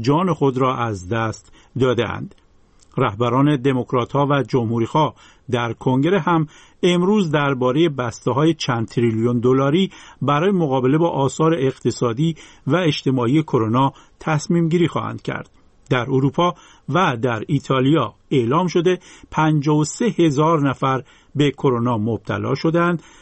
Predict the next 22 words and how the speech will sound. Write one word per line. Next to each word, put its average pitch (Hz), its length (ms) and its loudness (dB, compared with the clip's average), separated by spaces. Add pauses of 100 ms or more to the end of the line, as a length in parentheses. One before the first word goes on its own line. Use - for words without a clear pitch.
(120)
و 185 120 2
شمار 196 460 0
مرگ‌های 143 480 0
ناشی 135 340 -2
از 127 140 -2
کرونا 127 440 0 (320)
به 175 120 2
دست 123 400 -4
کم 143 260 0
چهار 139 320 0
هزار 127 320 2
و 135 100 2 (280)
هشتصد 120 460 -2
و 123 80 4
بیست 131 340 -2
نفر 110 400 -4 (460)
رسیده 117 500 0
است. - 440 -10 (340)
در 156 300 0
ایران، 156 440 2
کیانوش 151 480 0
جهانپور، 139 580 0